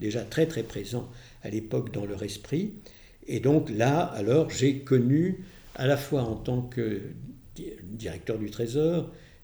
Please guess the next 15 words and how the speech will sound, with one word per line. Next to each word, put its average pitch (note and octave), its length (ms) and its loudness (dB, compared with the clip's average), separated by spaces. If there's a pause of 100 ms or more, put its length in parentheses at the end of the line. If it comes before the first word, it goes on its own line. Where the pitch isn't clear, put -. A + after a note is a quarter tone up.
(100)
et C#3 320 4 (140)
gouverneur A#2+ 420 0
de A2+ 80 0
la G#2 140 0
Banque G#2+ 160 -2
de G#2+ 100 -2
France, C#3+ 440 -2 (280)
des B2 140 4
périodes, C3 720 2 (400)
euh, G#2 240 -4 (460)
plus D3+ 420 6
ou D3 80 4
moins C3+ 440 4 (200)
difficiles, B2 800 -6 (460)
avec B2 500 0